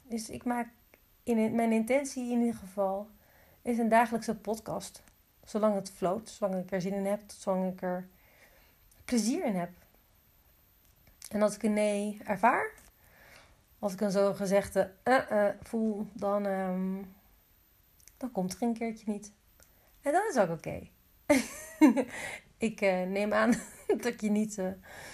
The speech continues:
als, dat je als luisteraar ook daar niet honderd procent op zit te, te wachten op het feit dat ik weer een,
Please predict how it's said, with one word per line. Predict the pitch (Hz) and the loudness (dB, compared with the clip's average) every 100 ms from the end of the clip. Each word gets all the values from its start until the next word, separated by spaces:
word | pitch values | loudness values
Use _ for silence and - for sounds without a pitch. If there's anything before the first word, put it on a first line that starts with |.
| - - - | -18 -20 -16
als, | - 190 | -12 -8
dat | 208 | -4
je | 196 | -2
als | 185 | 0
luisteraar | 190 214 180 170 - | 0 0 0 -2 -2
ook | 170 | -4
daar | 165 | -2
niet | 160 156 | -2 -4
honderd | 160 160 160 | -6 -6 -8
procent | 175 - 165 | -10 -6 -6
op | - | -6
zit | - 156 | -10 -8
te, | 156 175 - - - - - - - | -8 -8 -12 -20 -20 -20 -20 -20 -6
te | 185 | 2
wachten | 165 151 170 | 4 4 -4
op | 185 | -6
het | 185 | 0
feit | 180 180 | 0 2
dat | 175 | -4
ik | 175 170 | -8 -4
weer | 170 | -4
een, | 190 175 | -2 -4